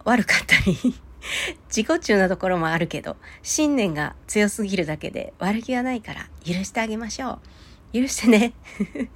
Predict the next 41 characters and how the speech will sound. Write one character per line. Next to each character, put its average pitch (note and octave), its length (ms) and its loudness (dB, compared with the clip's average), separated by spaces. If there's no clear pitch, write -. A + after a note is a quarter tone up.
<laughs> F#4 840 -6
ミ C4+ 120 4
キ - 120 -10
コ G3 100 4
は E3+ 260 2
そ F#3 160 -4
の F#3+ 140 0
強 A3 280 -2
い F3+ 80 -2
信 G3 260 -6
念 D#3 220 -4
を G#3 140 0
褒 - 200 -4
め G#3 120 6
ら A#3+ 100 6
れ B3 140 6
る E3+ 100 0
と D3+ 320 -6
喜 G3 320 6
び G#3+ 140 6
ま G3+ 140 4
す。 - 100 -12
自 F#3+ 120 2
分 A3 120 4
の A3 100 0
考 G#3+ 280 -2
え F#3 140 -2
が C#3+ 180 -6
認 D3+ 280 -6
め F3+ 120 -2
ら E3+ 140 -2
れ E3+ 140 -4
る E3 160 -8
こ E3+ 120 -10
と D#3+ 160 -10
が A3+ 220 0
何、 E3+ 380 0
何 F#3+ 240 4
よ D#3+ 80 0
り D#3 100 -4
も C4 200 2